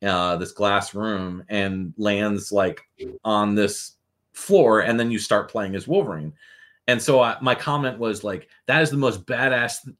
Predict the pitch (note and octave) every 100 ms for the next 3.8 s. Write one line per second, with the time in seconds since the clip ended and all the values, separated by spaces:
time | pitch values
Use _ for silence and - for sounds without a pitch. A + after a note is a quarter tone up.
0 | - G#2 A#2+ A2+ A2+ A2 A2 - A2+ G#2+
1 | E3+ F#3+ F#3+ A#2 A#2 B2 B2 - A2+ A2+
2 | G2+ F#2 G#2+ A#2+ A#2 A2 E2 G2+ A2 G#2
3 | G#2+ G2+ - F#2+ G#2+ G2 F2 E2